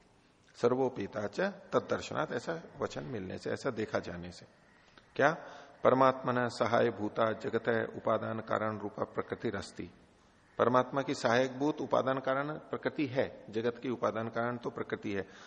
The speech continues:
"सा सर्वोपकरण युक्ता अस्ति", उसमें सभी उपकरण विद्यमान हैं, सब उपकरण विद्यमान है। "तत्र प्रकृतौ ही आकाशः कालो दिशश्चापि खलु अंतर्भवन्ति संवर्तन्ते च", और उसी में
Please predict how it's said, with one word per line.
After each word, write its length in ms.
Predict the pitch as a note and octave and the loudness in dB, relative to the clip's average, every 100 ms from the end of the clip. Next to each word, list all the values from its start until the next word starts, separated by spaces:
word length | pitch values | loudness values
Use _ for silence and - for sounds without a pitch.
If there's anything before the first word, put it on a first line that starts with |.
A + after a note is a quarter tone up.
| - | -20
"सा 220 | - B2+ B2+ | 2 6 6
सर्वोपकरण 760 | - A2+ C#3 F3+ - F#3 F3+ | 4 2 2 2 2 2 4
युक्ता 360 | E3+ D3+ - C3 | 2 0 2 2
अस्ति", 320 | G2+ - A#2 | 2 -2 -8
उसमें 360 | G#2 A#2+ - D3 | -6 -10 -8 -6
सभी 260 | B2 A#2+ | -4 -4
उपकरण 520 | C#3+ - - A2+ D3 E3+ | -6 -8 -8 -8 -8 -8
विद्यमान 560 | A2+ F2+ A#2+ F#2 F#2 | -10 -8 -10 -12 -12
हैं, 220 | F2 G2 F2+ - _ _ - | -12 -14 -14 -20 _ _ -2
सब 120 | C3+ | 0
उपकरण 380 | A#2+ G#2+ - G#2+ | 2 -2 -6 -6
विद्यमान 480 | G2 G2 G#2+ G2+ A2+ | -6 -8 -8 -6 -4
है। 80 | D#3+ - - - - - | -4 -6 -16 -20 -2 2
"तत्र 340 | - - E3+ | 2 6 4
प्रकृतौ 680 | E3+ - - B2 - B2+ A#2 | 6 2 0 0 2 2 4
ही 220 | D3+ E3 - | 2 0 4
आकाशः 640 | A2+ A2 A#2 A2 C3 B2+ | 4 6 2 2 0 0
कालो 380 | C#3+ A2 G#2+ A2+ | 0 0 2 0
दिशश्चापि 760 | A2+ G#2 A#2 - - G2+ G2+ B2+ | -2 -4 -4 -4 -2 -2 -2 -4
खलु 280 | - A2+ A#2+ | -4 -4 -4
अंतर्भवन्ति 1300 | G#2 G2 A#2 A2 F#2+ F#2+ F#2+ F2+ G#2+ G#2+ G#2+ G#2+ - - | -6 -4 -4 -4 -6 -10 -10 -10 -8 -8 -10 -12 -16 -12
संवर्तन्ते 760 | - A2 G#2 G2+ G2+ F#2+ G2+ | -8 -6 -6 -6 -10 -8 -8
च", 120 | F#2 G#2+ G#2+ - - - | -8 -10 -12 -18 -20 -4
और 100 | A#2 | 0
उसी 260 | C3 A#2+ C#3 | 0 0 -2
में 220 | C#3+ D3+ | 0 0